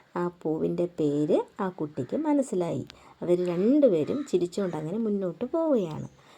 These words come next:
ഇനിയാണ് എൻ്റെ ചോദ്യം, നിങ്ങൾക്ക് ആ പൂവ് ഏതാണെന്ന് മനസ്സിലായോ? മനസ്സിലായെങ്കിൽ നിങ്ങൾ ആദ്യം എൻ്റെ ഈ വീഡിയോയുടെ താഴെ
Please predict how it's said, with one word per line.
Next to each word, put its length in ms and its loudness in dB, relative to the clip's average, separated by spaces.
ഇനിയാണ് 560 4
എൻ്റെ 260 0
ചോദ്യം, 520 -2
നിങ്ങൾക്ക് 560 6
ആ 100 2
പൂവ് 380 4
ഏതാണെന്ന് 580 2
മനസ്സിലായോ? 680 -2
മനസ്സിലായെങ്കിൽ 1040 0
നിങ്ങൾ 340 2
ആദ്യം 580 0
എൻ്റെ 160 2
ഈ 120 2
വീഡിയോയുടെ 760 2
താഴെ 500 0